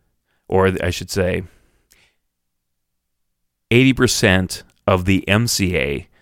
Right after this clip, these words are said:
will give you the F L A. So, in other words, what that means basically is the conductor wants to be loaded only eighty percent of the circuit ampacity.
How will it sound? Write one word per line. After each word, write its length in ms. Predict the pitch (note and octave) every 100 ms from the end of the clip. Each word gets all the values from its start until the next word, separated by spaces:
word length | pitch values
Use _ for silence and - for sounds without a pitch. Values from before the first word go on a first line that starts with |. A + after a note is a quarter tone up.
| _ _ _
will 140 | - G2+
give 180 | G2 F2+
you 100 | F2
the 160 | F2
F 160 | E2+ -
L 200 | A#1 A1+
A. 140 | G1+ - _ _ _ _ _ _ _ _ _
So, 260 | - A2 F2+
in 160 | A2 A#2
other 200 | A#2 A2
words, 260 | G#2+ G2
what 160 | G2 G2
that 120 | G2
means 360 | F#2+ F#2 F2+ - - -
basically 360 | G2 - G2+ F#2+
is 100 | E2
the 80 |
conductor 720 | - G2 F#2+ G#2 - A2 G2+ - - - -
wants 360 | G2 F#2+ G#2+ -
to 60 |
be 120 | G2
loaded 420 | F#2+ F#2+ F#2 F2+ F#2+
only 340 | A2 A2+ A2+ -
eighty 280 | A#2 B2 A#2+
percent 800 | G#2+ - - G#2+ F#2 E2 - - _ _ _ _
of 520 | F#2+ F2+ F#2 F#2 F2+
the 260 | F2+ F#2 F2
circuit 360 | - G2 - F2+
ampacity. 800 | E2 - D2+ D2+ - G1+ G#2